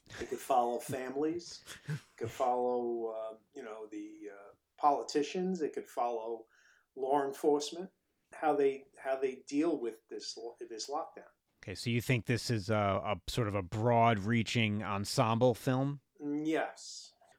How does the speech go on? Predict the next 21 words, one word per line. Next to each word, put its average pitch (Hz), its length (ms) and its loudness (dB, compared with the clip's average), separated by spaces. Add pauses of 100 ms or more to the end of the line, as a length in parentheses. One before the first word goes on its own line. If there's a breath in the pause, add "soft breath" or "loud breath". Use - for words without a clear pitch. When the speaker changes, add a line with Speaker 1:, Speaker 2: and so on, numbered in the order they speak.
Speaker 2:
Okay, 127 140 6
so 143 120 2
obviously 147 460 6
you, 123 120 8
you 123 440 4
have 117 300 4
some 123 180 4
experience 113 640 4
with 104 340 0
lockdown 113 500 4
as 101 140 0
it 107 40 -4
relates 104 280 0
to - 80 -8
covid 98 320 0
nineteen. 92 500 -2
We, 92 140 -2
we 101 220 -4
all 104 180 2
do, 92 320 -6
but 110 240 4